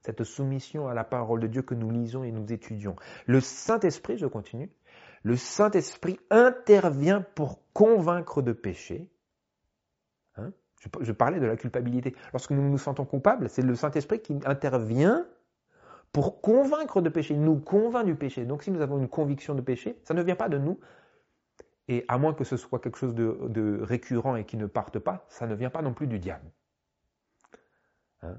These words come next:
Si nous restons dans cela, oui, c'est, c'est l'œuvre du diable. Mais si nous ressentons cela, ce n'est pas l'œuvre du diable. C'est l'œuvre du Saint-Esprit. Je continue.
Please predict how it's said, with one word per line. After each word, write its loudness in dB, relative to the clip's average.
Si -12
nous -4
restons -4
dans -2
cela, -2
oui, -2
c'est, -14
c'est -10
l'œuvre -6
du -10
diable. -6
Mais -10
si -8
nous -4
ressentons -4
cela, -4
ce -16
n'est -10
pas -2
l'œuvre -2
du -2
diable. -8
C'est -8
l'œuvre -2
du -6
Saint-Esprit. -6
Je -4
continue. -4